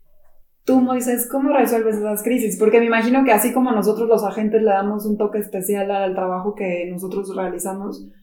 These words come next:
ustedes como ajustadores dejan un sello, ¿no? ¿Cómo resuelves tú esas crisis?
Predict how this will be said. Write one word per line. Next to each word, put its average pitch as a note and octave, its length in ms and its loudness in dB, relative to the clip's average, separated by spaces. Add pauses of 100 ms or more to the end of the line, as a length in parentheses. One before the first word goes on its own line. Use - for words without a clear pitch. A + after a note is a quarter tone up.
(280)
ustedes A3+ 400 -2
como G#3 180 -2
ajustadores G3 520 -4
dejan G#3 280 -4
un G3 160 -6
sello, F#3 360 -4 (520)
¿no? - 420 -6 (500)
¿Cómo B3+ 260 0
resuelves G#3+ 500 -2
tú G#3 160 2
esas G3 260 -10
crisis? F3+ 560 -10